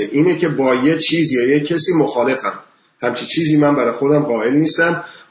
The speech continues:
هویت من برای یک چیزیه، نه برای، یا، یا،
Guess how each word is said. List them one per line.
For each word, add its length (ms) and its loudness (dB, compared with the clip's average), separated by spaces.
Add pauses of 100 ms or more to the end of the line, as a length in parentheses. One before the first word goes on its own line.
هویت 460 2
من 340 2
برای 420 2
یک 380 0
چیزیه، 540 -6 (280)
نه 200 2
برای، 680 0 (360)
یا، 300 2
یا، 320 2